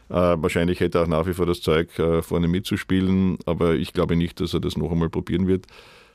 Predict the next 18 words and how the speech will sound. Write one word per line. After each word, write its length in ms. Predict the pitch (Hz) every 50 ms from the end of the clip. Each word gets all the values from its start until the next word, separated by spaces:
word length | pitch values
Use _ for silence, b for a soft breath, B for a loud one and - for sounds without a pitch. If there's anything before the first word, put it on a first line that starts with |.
| B B B
Und 280 | - - 85 87 82 85
er 80 | 87
hat 80 | 85 -
sehr, 160 | - 90 87
sehr 100 | 98 95
viel 160 | - 95 85
erreicht. 420 | 85 78 78 82 92 101 - - -
Er 120 | 90 87 85
hat, 300 | 85 85 - - - -
äh, 220 | - - 85 82 82
mit 200 | 85 87 82 -
seiner 260 | - 82 85 82 73
Unbekümmertheit 1200 | 95 101 104 101 - - 98 - _ - - - - 98 95 95 90 - 90 85 85 90 87 98
und 80 | 90
mit 160 | 87 87 85 -
seinem 460 | - 85 85 85 85 85 85 85 85
sehr 180 | - - 87
positiven, 1300 | 87 - - 90 92 92 90 87 87 87 82 87 87 87 85 85 85 85 85 78 - - - - - -